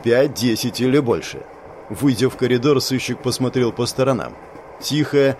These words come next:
все двери купе закрыты. Справа в тамбуре, ближе к проводникам, лязгнули двери. Поезд дёрнулся ещё дважды и остановился. Гуров тяжело вздохнул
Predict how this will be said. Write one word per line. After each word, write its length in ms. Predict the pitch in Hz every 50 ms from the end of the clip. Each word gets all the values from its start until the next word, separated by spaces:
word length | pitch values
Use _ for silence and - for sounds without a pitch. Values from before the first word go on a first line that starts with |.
| - - -
все 260 | - - - 151 202 202
двери 260 | 165 180 196 - -
купе 320 | - 196 190 - 139 139
закрыты. 500 | 123 139 147 - - - 143 - - - - - - - - - - - - -
Справа 600 | - - - - - 123 127 120 120 117 120 110
в 40 | -
тамбуре, 480 | - 135 143 156 160 143 117 110 107 104
ближе 360 | 101 143 156 147 113 131 127
к 60 | -
проводникам, 680 | - 123 127 123 120 113 131 131 - 165 160 156 139 123
лязгнули 460 | 127 120 117 104 120 127 127 131 147
двери. 360 | 135 120 113 80 - - - - - - - - - - -
Поезд 320 | 123 131 131 127 113 95
дёрнулся 480 | 101 135 139 135 131 131 123 - - 123
ещё 380 | 120 127 123 - - 131 127
дважды 460 | 110 107 135 170 175 135 90 90 110
и 40 | 110
остановился. 840 | 113 113 - - 147 139 151 160 135 101 76 - - 69 64 64 _ _ _ _ _ _ _ -
Гуров 440 | 90 90 156 202 202 208 196 160 -
тяжело 440 | - 127 127 107 135 147 156 151
вздохнул 600 | 117 92 92 131 120 - - 190 202 202 180 -